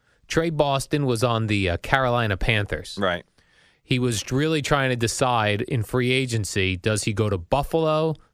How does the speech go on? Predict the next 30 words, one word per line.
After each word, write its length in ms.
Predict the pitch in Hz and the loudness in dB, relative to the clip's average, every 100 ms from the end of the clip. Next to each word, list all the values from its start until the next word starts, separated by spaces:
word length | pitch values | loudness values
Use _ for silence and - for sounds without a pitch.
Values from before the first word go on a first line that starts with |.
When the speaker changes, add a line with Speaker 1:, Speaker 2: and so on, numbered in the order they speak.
| _ | _
Speaker 1:
does 140 | 113 104 | -4 -2
he 60 | |
go 140 | 110 113 | -2 -2
to 80 | 104 | -2
the 120 | 101 | -2
Steelers 920 | - - - 175 156 110 101 110 - | -4 -6 -4 -2 0 0 0 -2 -6
or 60 | 123 | -4
does 200 | 107 107 | -2 0
he 80 | 113 | 0
go 180 | 110 110 | 0 0
to 80 | 107 | 0
the 220 | 104 - | -2 -2
L 220 | 117 113 | 0 0
A 140 | 113 110 | 0 -2
Chargers? 920 | - 160 156 127 98 78 - - - _ _ | -2 0 0 -2 -4 -6 -8 -16 -18 _ _
He 80 | 110 | -2
was 140 | 107 | 0
really 440 | 127 135 120 110 - _ _ _ _ _ - | 0 0 0 -2 -6 _ _ _ _ _ -4
Speaker 2:
By 120 | 208 | -2
the 80 | 208 | 0
way, 140 | 123 | 0
if 100 | 110 | -2
you 140 | 156 262 | 0 0
had 120 | 233 | -2
a 40 | |
choice, 720 | 170 - 120 87 69 - - - _ _ _ _ _ | -2 -4 -2 -4 -6 -12 -14 -18 _ _ _ _ _
Speaker 1:
Buffalo's 600 | 135 208 156 202 160 143 | -2 0 2 2 2 2
Speaker 2:
and 80 | 247 | 0
San 120 | 277 | 0
Diego 640 | 233 170 151 131 98 85 | 0 2 0 0 0 -2